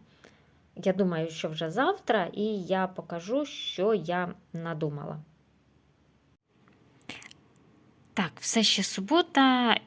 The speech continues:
і трошечки вас потрясе, бо я тримаю, ой! Так, я тримаю телефон в руках, е,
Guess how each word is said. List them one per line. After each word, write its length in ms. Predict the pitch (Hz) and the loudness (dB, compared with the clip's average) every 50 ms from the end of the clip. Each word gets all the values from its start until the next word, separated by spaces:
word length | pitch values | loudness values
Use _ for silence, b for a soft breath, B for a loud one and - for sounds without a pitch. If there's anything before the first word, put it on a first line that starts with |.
| _ _ | _ _
і 500 | 214 214 214 208 202 202 202 196 190 185 - | 4 4 6 6 6 6 4 4 2 0 -2
трошечки 540 | - 190 180 170 - - - - - - 180 | -4 -6 -4 -4 -6 -6 -8 -8 -6 -6 -4
вас 320 | 160 160 160 156 - - | -4 -4 -6 -6 -10 -14
потрясе, 800 | - - 180 - - - - 175 175 185 - - - - 339 349 | -8 -10 -10 -6 -6 -6 -4 -4 -6 -6 -8 -4 2 4 4 4
бо 180 | 320 226 190 | 6 2 0
я 340 | 165 165 - 196 214 233 226 | 0 0 2 2 2 2 2
тримаю, 760 | 220 - - 165 165 170 185 190 185 170 170 170 170 165 - - - - _ - - _ _ _ _ _ - | -2 -4 -8 -6 -4 -2 -2 -2 -2 -2 -4 -4 -4 -6 -6 -8 -14 -20 _ -20 -20 _ _ _ _ _ -2
ой! 300 | 180 165 147 - - - - - - - _ - - _ - _ _ _ - - _ _ _ _ _ _ _ _ _ _ _ _ _ _ _ _ _ _ - - _ _ _ _ _ _ _ _ _ _ | -2 -2 -2 -4 -10 -18 -20 -20 -20 -20 _ -20 -20 _ -20 _ _ _ -20 -20 _ _ _ _ _ _ _ _ _ _ _ _ _ _ _ _ _ _ -20 -20 _ _ _ _ _ _ _ _ _ _
Так, 180 | - 160 131 - - _ _ _ _ _ - B B B B B | -6 -6 -6 -6 -14 _ _ _ _ _ -18 B B B B B
я 220 | - 196 202 214 214 | 2 6 6 6 6
тримаю 1200 | 214 208 202 196 196 190 190 180 165 175 180 180 180 170 170 165 165 160 156 156 156 - - - - | 6 6 6 6 6 6 4 0 0 -2 -2 -2 0 0 0 -2 -2 -2 -2 -4 -4 -4 -6 -6 -2
телефон 600 | - 196 185 180 170 - - 185 165 151 151 - | 0 0 0 0 -2 -2 -2 -2 -2 -2 -4 -6
в 180 | - 175 180 190 | -8 -8 -6 -6
руках, 420 | 190 202 - - 381 - - - - | -6 -6 -4 -4 -4 -4 -4 -4 0
е, 360 | 277 262 247 240 233 220 220 | 0 2 2 2 0 0 0